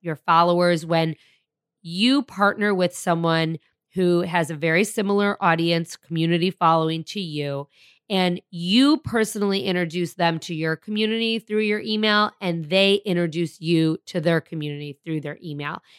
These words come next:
It's definitely more effective than just sending out an e-blast. Guess what? I have two spots open on my coaching calendar starting October first.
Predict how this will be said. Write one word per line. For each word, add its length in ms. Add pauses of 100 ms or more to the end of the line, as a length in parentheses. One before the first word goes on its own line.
It's 200
definitely 380
more 220
effective 520
than 160
just 260
sending 340
out 420 (580)
an 100
e-blast. 720 (1600)
Guess 240
what? 380 (400)
I 80
have 180
two 200
spots 360
open 240
on 120
my 100
coaching 400
calendar 420
starting 440
October 400
first. 500